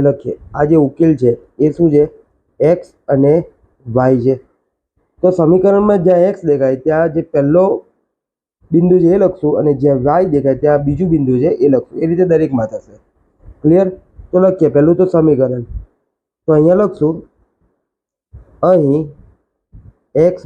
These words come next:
બરાબર બાર અને વાય બરાબર ઝીરો લેતા અથવા મૂકતા. સમીકરણ શું છે? ટુ એક્સ વત્તા થ્રી વાય બરાબર ચોવીસ.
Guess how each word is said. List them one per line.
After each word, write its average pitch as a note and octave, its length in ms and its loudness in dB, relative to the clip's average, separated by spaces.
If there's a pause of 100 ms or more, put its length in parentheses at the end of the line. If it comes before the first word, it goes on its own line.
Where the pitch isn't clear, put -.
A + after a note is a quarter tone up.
બરાબર B2+ 420 2 (160)
બાર D3+ 200 -2 (280)
અને B2+ 240 2 (1700)
વાય D3+ 280 2
બરાબર B2 400 2 (100)
ઝીરો A#2 300 0 (1400)
લેતા B2 360 0
અથવા D#3 260 -2 (140)
મૂકતા. A#2+ 460 -4 (680)
સમીકરણ F#3 480 2
શું G3 180 2
છે? E3+ 80 4 (480)
ટુ - 180 -6 (180)
એક્સ F3+ 220 -4
વત્તા C#3 340 -2 (100)
થ્રી C3+ 280 0
વાય F3 260 0 (100)
બરાબર A#2+ 500 0 (840)
ચોવીસ. D#3+ 380 2